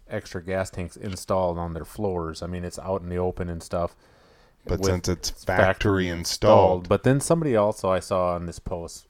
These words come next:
Speaker 1: had put a screenshot about, like, extra, like, added fuel things can be put on there and stuff like that. But, you know, it, it was kind of an,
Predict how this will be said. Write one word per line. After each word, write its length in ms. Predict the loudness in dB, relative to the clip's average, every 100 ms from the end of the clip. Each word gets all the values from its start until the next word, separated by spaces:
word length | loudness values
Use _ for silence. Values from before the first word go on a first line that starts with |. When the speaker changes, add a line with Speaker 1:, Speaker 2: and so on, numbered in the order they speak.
| _
Speaker 1:
had 240 | -12 -12 -6
put 140 | -6
a 60 | -6
screenshot 680 | -10 -8 -8 -6 -6 -4
about, 320 | -2 -2 -2
like, 240 | -6 -12 _ -14
extra, 440 | -14 -12 -8 -8 -8
like, 200 | -10 -8
added 320 | -8 -8 -8
fuel 360 | -10 -6 -2 -2
things 360 | -4 -6 -6
can 300 | -10 -8 -6
be 140 | -6 -8
put 240 | -4 -2
on 240 | -2 -4 -6
there 320 | -6 -4 -6
and 160 | -6 -10
stuff 340 | -6 -8 -6
like 220 | -12 -8
that. 320 | -6 -4 -4
But, 220 | -4 -4 -6 -20 -20 _ _ _ _ _ -2
you 100 | 0
know, 240 | 0 -2 -8 _ _ _ _ _
it, 120 | -6 -2 0
it 40 |
was 100 | 0
kind 220 | 0 0 2
of 80 |
an, 240 | 0 -2